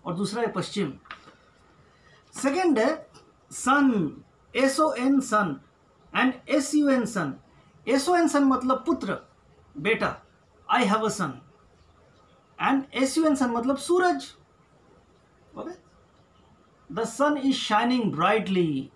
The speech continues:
simple। The third example here is sea। सी का दो अर्थ होता है, एस ई ए सी मतलब समुंदर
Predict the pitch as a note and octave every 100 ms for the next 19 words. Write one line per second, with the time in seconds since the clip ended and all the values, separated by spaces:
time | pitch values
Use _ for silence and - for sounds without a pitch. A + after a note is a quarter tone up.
0 | _ _ - - _ _ _ - - C4
1 | B3+ D#3 - - - _ _ _ _ _
2 | _ - - B3+ B3+ B3 E4+ E4 G#3+ C#4
3 | C4+ C4+ G#3+ A3+ G#3+ B3+ C4 - - _
4 | - - D4 D4+ C4+ E3 - - - _
5 | _ _ _ _ _ - D4+ C#4 D4 G#3
6 | A3+ D4 A3+ A3 F3+ F3 D3+ - - _
7 | _ _ C#4 D#4 - - C4+ C#4 C4+ C4
8 | C4 A#3 F#3+ F#3 A#3 C4 - _ _ _
9 | _ _ - G#3 A#3 B3+ B3+ C4+ B3